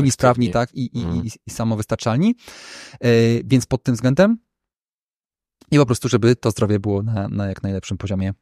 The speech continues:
Speaker 2: na co dzień. I to takie zdrowie znowu na poziomie pracy mózgu, na poziomie nastroju, na poziomie snu, bo, bo też optym-, oczywiście optymalizacja snu, różnego rodzaju problemy, czy wybudzanie się zno-, w nocy, czy nadmiar snu, po prostu nadmierna senność, czy problemy z zasypianiem, to są też rzeczy, które na co dzień,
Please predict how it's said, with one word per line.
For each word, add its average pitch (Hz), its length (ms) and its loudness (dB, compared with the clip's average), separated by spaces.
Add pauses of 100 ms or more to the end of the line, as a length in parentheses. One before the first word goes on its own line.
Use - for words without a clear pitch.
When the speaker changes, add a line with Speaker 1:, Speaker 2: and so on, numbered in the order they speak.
(140)
Speaker 2:
na 104 160 0
co 101 140 0
dzień. 87 180 -4
I 117 80 -4
to 123 120 0
takie 117 220 2
zdrowie 107 420 2 (300)
znowu 95 280 -2
na 98 120 -4
poziomie 107 240 -2
pracy 113 240 0
mózgu, 120 300 2
na 98 100 0
poziomie 101 280 0
nastroju, 107 380 2
na 101 120 2
poziomie 104 300 2
snu, 131 280 2
bo, 98 200 2
bo 104 120 -6
też - 160 -2
optym-, 113 240 -6
oczywiście 104 440 -6
optymalizacja 104 580 -4
snu, 104 340 -2
różnego 95 300 -4
rodzaju 95 260 0
problemy, 95 320 0
czy - 120 -4
wybudzanie 110 380 4
się 107 120 0
zno-, 104 260 0
w - 60 -8
nocy, 104 340 0 (500)
czy - 180 2
nadmiar 131 400 6
snu, 117 220 2
po 104 80 2
prostu 104 240 -2
nadmierna 110 420 2
senność, 107 500 0
czy 104 260 0
problemy 101 320 2
z 90 40 -4
zasypianiem, 104 420 2
to 92 100 0
są 95 120 -2
też 98 140 -2
rzeczy, 98 220 -4
które 101 280 0
na 98 180 -2
co 92 120 -4
dzień, 95 220 0